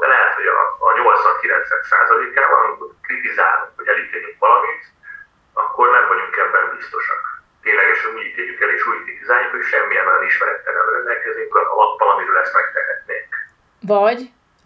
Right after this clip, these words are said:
Speaker 2: vagy biztosaknak érezzük magunkat benne, de érted, ez egy olyan dolog, mint a, amikor így ráteszel egy ilyen tudati tartalmat, tehát ezt a biztosságot, ezt a, ezt a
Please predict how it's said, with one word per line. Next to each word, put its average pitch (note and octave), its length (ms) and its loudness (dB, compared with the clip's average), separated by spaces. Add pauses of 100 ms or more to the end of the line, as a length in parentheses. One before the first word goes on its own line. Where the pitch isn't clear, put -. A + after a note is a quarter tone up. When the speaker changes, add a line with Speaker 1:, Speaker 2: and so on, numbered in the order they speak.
(140)
Speaker 2:
vagy A3 220 4 (260)
biztosaknak G3+ 720 -2 (160)
érezzük F#3 480 0
magunkat F#3+ 680 -2
benne, F#3+ 460 -2 (840)
de G3+ 120 0
érted, G#3+ 380 2
ez G3+ 120 0
egy G3+ 140 2
olyan F#3 360 2
dolog, G3 300 4
mint G3 240 -4
a, G3 220 2
amikor G3 280 -2
így G3+ 140 2
ráteszel F#3+ 720 2
egy F3 180 0
ilyen F#3 240 -2
tudati G3 360 0
tartalmat, F3+ 580 2
tehát G3+ 160 -2
ezt G3+ 140 -2
a G#3 80 2
biztosságot, F3+ 1200 2
ezt - 240 -4
a, G3 220 0
ezt G3 240 -6
a G3 340 2